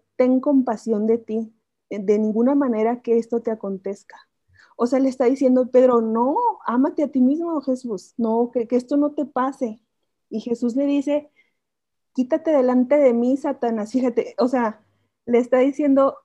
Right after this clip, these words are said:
"No me seas de tropiezo", es lo que sigue diciéndole Jesús. Bueno, lo que, lo, la parte de "niéguese a sí, a ti mismo", le dice,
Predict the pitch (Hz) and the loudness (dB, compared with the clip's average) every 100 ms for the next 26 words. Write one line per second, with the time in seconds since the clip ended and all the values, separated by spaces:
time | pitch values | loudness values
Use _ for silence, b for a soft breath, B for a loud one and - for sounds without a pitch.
0 | - 240 254 277 302 269 277 269 240 - | 2 2 4 0 0 -2 -4 -4 -6 -4
1 | 233 247 214 - 220 226 233 226 202 202 | -2 -2 -2 0 0 0 -2 -4 -4 -4
2 | 202 190 185 214 254 262 _ 208 190 - | -4 -8 -8 -8 -10 -10 _ -6 -6 -8
3 | _ 233 220 233 226 233 220 220 233 226 | _ -2 0 0 -2 0 2 2 0 -4
4 | 262 262 349 294 262 247 262 240 240 233 | -6 -4 -2 2 2 0 -2 -6 -4 -6
5 | 202 185 196 - 262 226 185 180 _ _ | -4 -6 -8 -8 -4 -4 -6 -12 _ _
6 | _ _ _ _ _ _ _ _ - 202 | _ _ _ _ _ _ _ _ -8 -4
7 | 196 190 - - | -2 -2 -6 -12